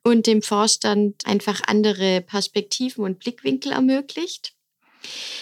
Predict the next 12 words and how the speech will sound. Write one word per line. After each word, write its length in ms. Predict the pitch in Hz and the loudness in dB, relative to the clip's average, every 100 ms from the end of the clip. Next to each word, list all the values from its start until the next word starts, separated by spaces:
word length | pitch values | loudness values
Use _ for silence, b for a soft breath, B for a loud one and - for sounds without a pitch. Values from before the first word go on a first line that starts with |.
| B - | B -2
Es 300 | 214 196 - | -2 0 -2
ist 220 | 226 - | -2 2
ein 160 | 208 190 | 4 4
Netzwerk 800 | 202 - - - 262 277 294 - | 2 0 -4 -2 0 0 -2 -2
aus 520 | - 202 208 - - - | 0 2 2 -2 -8 0
wichtigen 500 | 285 285 262 240 214 | 0 2 0 0 0
Partnern 840 | - 214 - - 240 240 240 240 | 0 2 2 0 2 4 2 2
aus, 440 | - 202 202 - - | 2 2 0 -4 -2
ähm, 440 | 202 196 196 202 196 | 0 0 0 -2 -2
Stadt 400 | - 202 202 - | 0 0 -2 -4
und 260 | 190 180 | -2 0
Landkreis 960 | 196 220 294 - - 247 240 254 - | 0 0 -2 -6 -4 0 2 0 -2